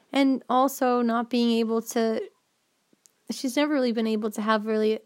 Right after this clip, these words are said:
a public opinion on anything because her whole existence has to be neutral, neutral, neutral. And I'm quite opinionated in, in most ways. Like, I, I, or I guess I should say I'm, like, I'm very free to speak my mind.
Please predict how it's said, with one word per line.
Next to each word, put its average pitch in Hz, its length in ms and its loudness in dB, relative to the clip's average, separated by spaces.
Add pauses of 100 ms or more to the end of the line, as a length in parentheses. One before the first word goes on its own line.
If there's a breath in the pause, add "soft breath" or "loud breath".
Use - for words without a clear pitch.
a 220 80 0
public 220 420 -2
opinion 233 460 0
on 214 140 -2
anything 202 640 -2
because 214 320 -2
her 220 140 -2
whole 220 500 0 (440 soft breath)
existence 220 640 0
has 220 240 -4
to 233 60 -14
be 214 120 0
neutral, 208 480 0
neutral, 208 440 -2
neutral. 208 600 0 (260 soft breath)
And 226 120 -2
I'm 262 320 2 (200)
quite 247 180 2
opinionated 214 760 0
in, 202 340 -4
in 208 180 0
most 208 320 -2
ways. 214 320 -2
Like, 220 160 -4
I, 220 180 -4
I, 226 200 0 (340 soft breath)
or 226 160 2
I 220 100 0
guess 240 240 -2
I 240 60 0
should 226 180 -6
say 220 220 -4
I'm, 208 100 -2
like, 202 220 -4
I'm 220 100 2
very 233 180 4
free 226 280 0
to 214 80 2
speak - 280 -6
my 196 120 0
mind. 180 500 -4